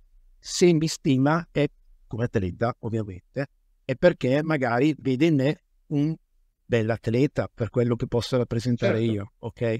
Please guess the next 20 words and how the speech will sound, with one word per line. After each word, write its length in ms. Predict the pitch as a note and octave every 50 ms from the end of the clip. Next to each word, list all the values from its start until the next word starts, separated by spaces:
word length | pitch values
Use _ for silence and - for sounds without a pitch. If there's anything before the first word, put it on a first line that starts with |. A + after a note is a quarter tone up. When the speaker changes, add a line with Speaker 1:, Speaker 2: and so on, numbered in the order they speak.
| - _ _
Speaker 1:
A 100 | - -
prescindere 500 | - D3+ D3+ - - C3+ C3+ C#3 D#3 D#3+
dal 140 | C#3+ B2+ G#2+
fatto 300 | - A#2+ A#2 - - B2+
che 140 | - C3+ A2
vinco, 360 | - B2 C#3 D3 - D3+ B2+
che 100 | - A#2+
perdo. 240 | - - F2 - _ _ -
Questo 340 | - E3 D#3 - - F3
mettetelo 380 | D#3 C#3 B2+ C3+ A#2+ - C#3 C3
in 80 | C3 A#2+
testa. 240 | A2 G#2 - -
Quindi 280 | - E3+ E3+ D3+ A#2 G#2+
se 120 | - -
cominciate 460 | D3+ - G3+ F#3+ E3+ - C#3+ C3+ B2+ D#3
a 40 |
venticinque, 580 | D3 C#3 B2+ A#2+ - B2 - - C#3 C#3 C3+ C#3+
ventisei 500 | C3 C3 A#2+ B2+ A2+ - C3+ A#2+ A2 G#2
anni, 80 | G2
a 40 | G2